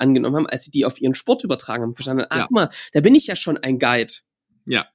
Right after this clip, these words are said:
Speaker 1: Also eigentlich muss ich das nur übertragen auf das, was ich privat mache.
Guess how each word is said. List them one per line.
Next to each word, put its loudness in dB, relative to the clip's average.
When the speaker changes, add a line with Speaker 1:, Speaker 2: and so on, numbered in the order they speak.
Speaker 1:
Also -2
eigentlich -2
muss 2
ich -10
das -8
nur 0
übertragen 0
auf 0
das, -4
was -12
ich -10
privat -4
mache. -2